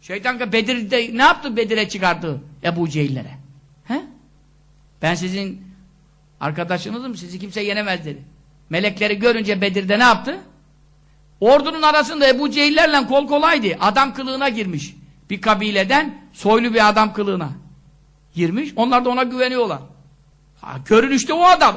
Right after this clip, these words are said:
Adam halbuki memleketinde ya. Şeytan giriyor bir kılığa geliyor. Şimdi mesela senin, e, tanıdığın bir adam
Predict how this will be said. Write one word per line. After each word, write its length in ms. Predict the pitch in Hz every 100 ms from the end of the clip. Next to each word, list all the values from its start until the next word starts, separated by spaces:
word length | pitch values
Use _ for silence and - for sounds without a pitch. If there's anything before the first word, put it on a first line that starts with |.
| 175
Adam 240 | 339 285
halbuki 340 | 294 311 311 277
memleketinde 680 | 262 269 262 269 269 262
ya. 360 | 262 202 170 247 453 - -
Şeytan 500 | - 285 294 269 214
giriyor 320 | 330 311 262
bir 100 | 226
kılığa 260 | 233 277
geliyor. 360 | 311 339 302 196 - _ _ _ _ _ _ _ _ _ _ _ _
Şimdi 220 | 262 277
mesela 500 | 262 226 233 320 311 - _ _ _
senin, 420 | - 254 285 285
e, 640 | 254 247 233 220 196 185
tanıdığın 520 | 185 269 285 277 269 240
bir 140 | 220
adam 260 | 220 320